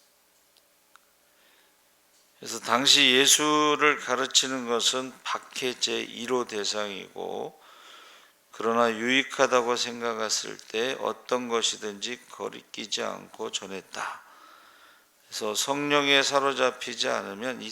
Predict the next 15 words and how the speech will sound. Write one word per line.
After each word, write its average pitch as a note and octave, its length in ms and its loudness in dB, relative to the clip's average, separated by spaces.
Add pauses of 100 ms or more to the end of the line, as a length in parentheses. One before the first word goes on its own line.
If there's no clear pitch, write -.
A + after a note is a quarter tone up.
담대함이 C3 840 -4
나올 G2 260 -8
수가 G#2+ 260 -12
없습니다. - 340 -20 (500)
그러니까 C3+ 120 -2
사도 D#3+ 340 4
바울이 D3+ 400 10
재판받으러 C3 800 2
가잖아요. F#2 480 -10
그렇죠? F#2 340 -8 (1200)
예, F2 140 -18 (100)
그때마다 B2 720 -2 (800)
그가 G#2+ 280 -8 (320)
쫄지 C#3+ 400 0
않고 G#2+ 640 -4